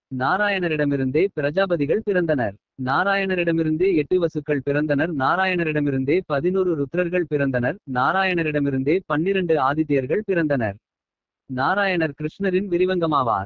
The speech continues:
அதே வேதத்தில் நாராயண உபனிஷத் நான்கு, பிரகமன்யோ தேவகி புத்திர, தேவகியின் மைந்தனான கிருஷ்ணரே முழுமுதற் கடவுள் என்றும்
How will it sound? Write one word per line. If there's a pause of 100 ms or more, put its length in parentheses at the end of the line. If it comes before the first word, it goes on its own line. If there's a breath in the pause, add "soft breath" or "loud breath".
(240)
அதே
வேதத்தில் (100)
நாராயண
உபனிஷத்
நான்கு, (200)
பிரகமன்யோ (100)
தேவகி
புத்திர, (160)
தேவகியின்
மைந்தனான
கிருஷ்ணரே
முழுமுதற்
கடவுள்
என்றும்